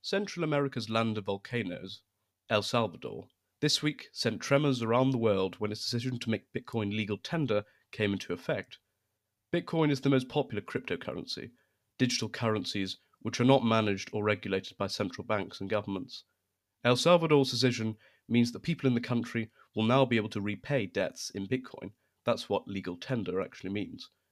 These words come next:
So Bitcoin is now a legally recognized way of buying and selling in El Salvador. But new beginnings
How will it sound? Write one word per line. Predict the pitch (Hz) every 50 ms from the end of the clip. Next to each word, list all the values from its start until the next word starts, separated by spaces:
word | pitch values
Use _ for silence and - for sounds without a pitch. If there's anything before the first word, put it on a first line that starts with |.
| _ _ _ _ _ _ _ _ _
So | - - 151
Bitcoin | 151 190 196 - - 175 175 160
is | 139 127
now | 151 143 139 135 135
a |
legally | 131 131 139 156 165 160 160 170 165 147
recognized | 131 127 123 127 - 117 113 110 104 104 104
way | 110 104 101
of | 98 _
buying | - 110 110 110 110 107
and | 104 101
selling | - - - 117 101 95 90 92 95 - _ _ _
in | - 92 92
El | 92 90
Salvador. | - - 135 135 104 87 80 - 76 85 - - _ _ _ _ _ _ _ _ _ _ _ _ _
But | - 131
new | 147 175 180
beginnings | 160 139 131 143 131 123 113 110 104 101 -